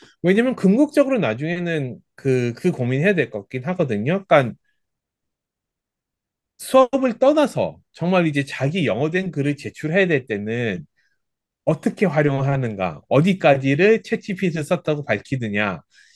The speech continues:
예를 들면 제가 아까 그 이-, 어, 레터를 보낸다고 했을 때 그거는 제가 받는 사람한테 구태여 이건 챗지피티를 통해서 만들어졌다라고 밝히진 않거든요. 근데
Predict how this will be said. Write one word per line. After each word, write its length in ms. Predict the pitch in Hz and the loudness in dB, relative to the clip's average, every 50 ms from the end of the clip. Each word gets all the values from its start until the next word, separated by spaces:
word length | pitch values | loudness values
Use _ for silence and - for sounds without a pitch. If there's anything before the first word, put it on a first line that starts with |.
| _ - | _ 2
예를 200 | 147 175 180 190 | 2 2 2 4
들면 200 | 208 202 196 190 | 4 2 2 2
제가 240 | 185 170 156 147 127 | 0 0 0 2 2
아까 220 | 110 - - 127 | 0 0 -4 -6
그 160 | 123 - 127 123 | -4 -2 -4 -4
이-, 220 | 113 117 135 - - 127 | -4 -6 -8 -10 -8 -8
어, 180 | 123 117 110 110 | -6 -4 -2 -2
레터를 440 | 110 123 143 139 - 202 185 185 - | 0 0 0 2 4 2 2 2 2
보낸다고 460 | - 113 127 135 131 131 127 127 151 | -2 -4 -4 -2 -2 -2 -2 -2 -4
했을 180 | 151 - 170 151 | -6 -6 -8 -6
때 100 | - 160 | -6 -8
그거는 360 | - - - 170 190 202 208 185 | -6 -4 -2 0 2 2 2 0
제가 420 | - 156 120 131 135 131 120 - - - _ _ | 0 0 0 2 2 2 0 -2 -6 -20 _ _
받는 280 | - - 127 139 175 180 | -8 -6 -2 0 0 2
사람한테 580 | 185 190 180 175 170 156 - - 156 160 139 - | 2 2 0 0 -2 -4 -8 -8 -6 -6 -6 -6
구태여 500 | - 170 160 - - - 226 208 196 180 | -4 -4 -4 -4 -4 -2 0 0 2 0
이건 200 | 139 131 131 131 | 0 -2 -4 -4
챗지피티를 580 | - - 202 - - 208 185 - 180 - 170 160 | -4 -6 -8 -6 -6 -10 -8 -6 -2 -2 -2 0
통해서 280 | - 160 151 147 147 135 - - - - _ _ _ - - - | 0 -4 -4 -2 -4 -6 -8 -8 -20 -20 _ _ _ -20 -8 -2
만들어졌다라고 640 | - 117 131 151 156 143 139 135 139 131 131 127 127 | 0 0 2 2 2 2 0 2 2 0 0 0 -2
밝히진 400 | - - 107 104 - - 240 220 135 | -6 -8 -12 -10 -10 -6 -4 -4 -4
않거든요. 600 | 80 - - 123 107 104 95 110 156 208 226 - _ - - - - - _ _ _ _ - | -4 -4 -4 -4 -2 -2 -2 -2 -2 -2 -4 -6 _ -20 -20 -20 -20 -20 _ _ _ _ -4
근데 460 | - 202 196 220 208 180 120 - | -2 0 4 4 4 4 4 0